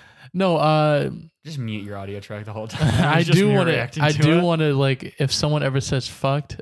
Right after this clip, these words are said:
Speaker 1: I wanna, like, put fooked over it. But as I was saying, no, it's because I think it's messed up personally.
Speaker 2: What do you think actually happened? I think is, uh, is what I wanna know.
Speaker 1: All right.
Speaker 2: Do you think it was reincarnation? Is that what you're saying?
Speaker 1: No, but let me explain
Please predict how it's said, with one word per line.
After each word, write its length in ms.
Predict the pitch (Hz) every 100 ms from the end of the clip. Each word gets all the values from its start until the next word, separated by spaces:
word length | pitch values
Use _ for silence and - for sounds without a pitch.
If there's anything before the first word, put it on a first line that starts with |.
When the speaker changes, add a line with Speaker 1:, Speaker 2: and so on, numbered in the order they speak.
| -
Speaker 1:
I 80 |
wanna, 260 | 135 135 131
like, 220 | 127 120 139 _
put 200 | - 147
fooked 540 | - - - 135 - -
over 320 | 131 120 170
it. 160 | - 139 _ - - - - -
But 140 | 160
as 120 | 160 165
I 80 |
was 160 | 170 147
saying, 320 | - 165 139
no, 200 | 147 135
it's 180 | 139 139
because 480 | 127 143 165 160 143 - _ _ _ _ -
I 140 | 151 185
think 260 | 185 285
it's 180 | 247 165
messed 400 | 151 143 131 -
up 300 | 135 123 - _ -
personally. 640 | - 151 139 - 120 -
Speaker 2:
What 100 | -
do 60 | 226
you 60 | 226
think 200 | 143 123
actually 280 | 104 101
happened? 320 | 95 95 92 95
I 60 |
think 180 | 92 104
is, 180 | 95 92
uh, 220 | 110 107 101
is 120 | 110
what 100 | 104
I 80 | 104
wanna 220 | 101 95
know. 260 | 95 95 120 _ _
Speaker 1:
All 80 | 170
right. 400 | 156 127 117 - _ _ _ _
Speaker 2:
Do 140 | 113 139
you 60 |
think 160 | 143 160
it 40 |
was 120 | 151
reincarnation? 580 | 135 139 135 120 123 135
Is 60 | 113
that 60 |
what 80 | 107
you're 80 | 104
saying? 300 | 101 107 160
Speaker 1:
No, 360 | 160 123 110 123
but 180 | 135 147
let 160 | 156 180
me 140 | 185
explain 680 | 170 - - 156 151 143